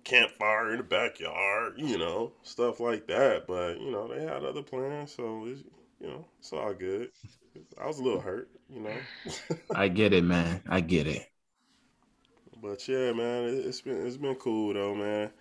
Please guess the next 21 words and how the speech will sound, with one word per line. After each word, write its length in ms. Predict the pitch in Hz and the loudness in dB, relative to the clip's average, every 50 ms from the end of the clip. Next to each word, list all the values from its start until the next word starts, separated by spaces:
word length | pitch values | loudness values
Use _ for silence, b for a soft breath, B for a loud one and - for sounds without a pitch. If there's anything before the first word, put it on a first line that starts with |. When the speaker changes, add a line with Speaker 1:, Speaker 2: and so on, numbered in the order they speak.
| - - - _ _ - | -20 -20 -20 _ _ 0
Speaker 1:
Missed 300 | 107 113 117 117 - 127 | 2 2 2 2 0 -4
you 80 | 117 | -6
fellas. 500 | 113 - 120 110 110 113 120 135 - - | -4 0 0 2 2 2 0 -2 -4 -6
It's 160 | - 87 101 | -8 -10 -8
been 200 | 104 107 110 107 | -4 -2 0 0
a 60 | 107 104 | 0 0
minute. 380 | 104 104 107 113 123 135 - - _ _ _ _ _ _ _ _ _ _ | 0 2 2 2 2 0 -2 -6 _ _ _ _ _ _ _ _ _ _
Speaker 2:
Yeah, 300 | - 92 95 101 110 107 | 4 8 10 10 12 12
Speaker 1:
We're 0 | |
Speaker 2:
man. 420 | 104 98 98 98 101 104 107 107 107 | 10 10 10 10 8 8 6 4 2
Speaker 1:
on 80 | 107 - 107 | -2 -2 -2
live 340 | 107 110 110 110 113 113 110 | 0 2 2 2 0 0 -2
at 120 | - - 110 | -6 -6 -4
least, 300 | 110 113 117 117 - - | -4 -4 -4 -4 -6 -6
you 60 | 120 | -4
know, 320 | 113 107 107 107 120 120 120 | -2 -2 -2 -2 -2 -4 -6
doing 240 | 117 107 110 113 110 | -6 -6 -4 -2 -2
our, 240 | 110 107 107 107 104 | 0 0 0 0 0
doing 260 | 110 113 110 110 113 | -2 -4 -4 -4 -2
our 140 | 110 107 107 | -2 -2 -2
thing. 420 | - - 117 110 110 113 117 127 | -2 -2 -2 0 0 0 -2 -4